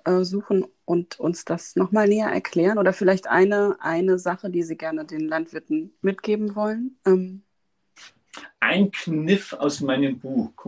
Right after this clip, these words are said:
Speaker 1: Mhm.
Speaker 2: Also was ich immer, äh, was für mich ganz, ganz, äh, spannend ist, ähm, es gibt ein Hormon,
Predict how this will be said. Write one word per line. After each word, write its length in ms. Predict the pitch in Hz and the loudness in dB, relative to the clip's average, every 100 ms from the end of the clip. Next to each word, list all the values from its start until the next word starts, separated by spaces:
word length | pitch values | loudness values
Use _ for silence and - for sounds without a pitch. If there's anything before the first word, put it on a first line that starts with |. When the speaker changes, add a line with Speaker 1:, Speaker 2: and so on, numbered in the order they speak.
| 131 | -2
Speaker 1:
Mhm. 640 | 190 190 180 175 180 202 - _ - 277 - _ | 0 2 0 -2 -2 -2 -8 _ -6 -6 -10 _
Speaker 2:
Also 260 | 139 139 - - - - | 2 2 0 -14 -16 -2
was 200 | - 156 | 2 2
ich 200 | 160 - | 0 -6
immer, 400 | 180 180 175 170 - _ - | -2 2 2 0 -6 _ -16
äh, 40 | - - - 104 - | -14 -12 -14 -18 2
was 180 | 147 - | 2 2
für 100 | 151 | 0
mich 200 | 156 - | -2 0
ganz, 280 | 131 165 | 0 0
ganz, 440 | - 147 147 - - | 0 2 2 -2 -8
äh, 320 | - - 104 | -8 -8 -8
spannend 440 | - - 135 165 | -10 2 2 4
ist, 360 | 156 156 151 - - - - - | 0 0 -2 -8 -10 -12 -10 -2
ähm, 600 | 135 127 127 123 120 117 _ _ - - _ | 2 4 4 4 2 0 _ _ -18 -18 _
es 260 | - - - | -4 -4 -4
gibt 340 | 151 - - | -4 -4 -6
ein 360 | 123 127 123 120 _ _ - | -2 2 2 0 _ _ -20
Hormon, 800 | - - 190 113 160 175 311 | -6 -2 2 2 2 2 0